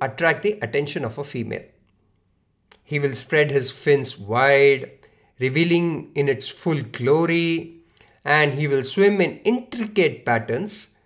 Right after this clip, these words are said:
weaving and bobbing through the water. If a female is impressed, she will join the dance, and the two fish will swim together in a mesmerizing ballet.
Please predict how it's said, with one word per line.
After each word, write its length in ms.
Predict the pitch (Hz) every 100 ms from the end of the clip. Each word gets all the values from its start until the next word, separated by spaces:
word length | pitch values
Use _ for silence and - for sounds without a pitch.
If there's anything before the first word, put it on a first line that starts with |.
| _ _ _
weaving 560 | 131 147 185 180 180 175
and 180 | 147 127
bobbing 400 | 139 151 165 165
through 140 | 147 131
the 60 | 110
water. 280 | 104 - - _ _ _ _ _ _ _ _ -
If 140 | 131
a 40 | 131
female 440 | 170 170 196 190
is 120 | -
impressed, 640 | 143 131 220 208 127 - - _ _ _
she 200 | - 156
will 180 | 143 123
join 300 | 127 139 165
the 60 |
dance, 580 | 160 147 208 - - _ _ -
and 160 | 147 147
the 60 |
two 240 | 147 214 208
fish 400 | - 175 - -
will 220 | 135 131
swim 500 | - - 208 208 208
together 500 | 143 123 113 127 -
in 100 | 123
a 80 | 123
mesmerizing 1000 | 110 110 120 - 135 117 113 110 107 98
ballet. 420 | 101 95 - -